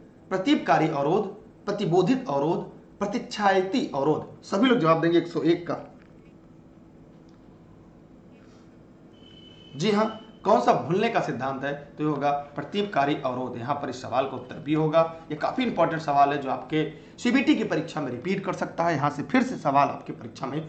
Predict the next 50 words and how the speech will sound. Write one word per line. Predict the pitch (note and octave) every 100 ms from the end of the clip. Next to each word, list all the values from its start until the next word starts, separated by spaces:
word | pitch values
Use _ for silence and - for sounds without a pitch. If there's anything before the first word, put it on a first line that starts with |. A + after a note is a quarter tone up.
| - -
पूछा | C4 C#3 C3
जा | A#2+ C3
सकता | - - C#3+ D3+ - -
है। | A2 - - - - -
हम | A#3 F#3+
बढ़ते | - C#3
हैं | A#2+
फिर | F#3
से | - -
अगले | B2+ E3+
सवाल | - A#2 E3+
की | E3+
तरफ, | - E3+ D3
अगले | B2 A#2
प्रश्न | B2+ - E3+
की | E3
तरफ। | F3+ F#3 - - -
व्यवहार | D#3+ F3 G#3+ C4
में | G#3+
होने | F3+ E3+
वाले | D3 D3+ C#3 - - - -
अस्थायी | D3+ - - G3+
परिवर्तन | F#3 C#3 C3 B2+ C3+ -
जो | B2
अभ्यास | C3 G#2 C#3+ F3
के | D#3
कारण | - C3
होते | B2 - C3
हैं | A#2+ - -
क्या | G3+
कहा | D#3+ B2 A#2+
जाता | G#2 -
है? | - - -
सीखना, | - G3+ F#3+ E3 C#3 - - -
सोचना, | - G3+ G3 F3 - - -
क्रिया | F#3+ G#3
करना, | F#3 E3 E3 D3 - -
कल्पना | G#3+ G3+ F#3+
करना। | F3 E3+ B2+ G#2 D#3+
एक |
सौ | - F3
दो | E3
का | F3+ D3
जवाब | D3 D3 -
क्या | -
होगा? | G#2+ - - - - - - - - -
व्यवहार | D3 F#3 A3+
में | C4+ A#3+
होने | E3 E3+
वाले | D#3 D3